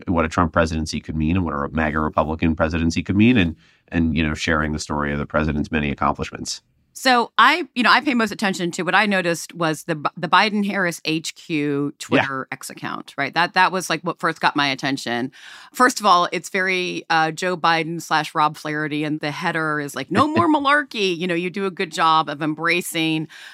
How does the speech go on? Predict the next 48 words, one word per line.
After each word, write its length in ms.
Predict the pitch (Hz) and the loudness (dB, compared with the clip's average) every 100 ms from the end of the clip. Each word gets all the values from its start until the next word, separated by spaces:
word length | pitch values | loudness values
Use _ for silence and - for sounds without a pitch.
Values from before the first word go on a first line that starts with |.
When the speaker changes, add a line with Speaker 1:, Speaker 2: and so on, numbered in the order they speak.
| - | -6
Speaker 2:
some 160 | - 220 | 0 0
of 120 | 185 | 2
the 140 | 214 202 | -2 -2
charming, 640 | - 220 214 214 214 208 | -2 0 2 2 -2 -2
if 160 | 196 196 | -2 -4
somewhat 380 | - 202 185 175 | -2 -2 -2 -2
goofy 300 | 196 175 180 | -4 -2 -2
elements 420 | 165 170 160 156 | 0 -2 -4 -6
of 60 | 160 | -6
the 60 | |
president's 640 | 165 160 147 156 147 - - | -4 -4 -2 -2 -2 -6 -6
personality, 880 | 170 - 170 147 143 143 139 143 - | -4 -2 0 2 0 -2 -6 -8 -10
but 200 | 165 233 | 0 6
also 360 | 226 247 247 208 | 6 6 2 0
go 180 | 160 - | 0 -2
hard 300 | - 226 226 | 2 2 4
on 160 | 208 202 | 2 2
contrast, 640 | 196 180 175 170 165 - | 4 2 2 0 0 -2
you 140 | 185 170 | -6 -6
know, 60 | 160 | -4
pointing 320 | 202 196 175 | -2 0 4
out 260 | 170 160 143 | 4 2 -2
when 280 | 170 160 - - | -2 -2 -6 -4
Trump 320 | 196 170 160 | 2 2 0
says 540 | - 165 156 156 156 - | -2 0 0 -2 -6 -8
he's 160 | 175 | -4
running 220 | 170 160 | 0 0
against 360 | 160 156 131 - | 0 -2 -4 -8
Obama, 580 | 175 156 151 156 147 147 | -2 2 2 2 0 0
when 120 | 143 | 0
he 120 | 160 | -2
seems 300 | 147 185 170 | -2 -4 -4
to 80 | - | -4
not 220 | 160 151 | 0 0
know 100 | 160 | 0
where 280 | 156 156 151 | -2 -2 -4
he 400 | - 175 160 156 - - - _ | -6 -4 -4 -4 -8 -20 -20 _
where 140 | 175 160 | -4 -4
he 180 | 190 | -4
is 560 | 165 175 165 156 151 139 | -2 -2 0 0 -2 -4
really 240 | 170 165 160 | -4 -2 0
leaning 320 | 160 160 151 | 0 0 -2
in 120 | 160 | -2
on 200 | 147 147 | -2 0
that. 300 | 170 160 151 - - - - _ | 2 2 2 -6 -20 -20 -20 _
Um, 540 | 180 175 170 165 160 - | 6 6 4 2 -4 -4
so 120 | - | 4
I, 80 | 202 | 4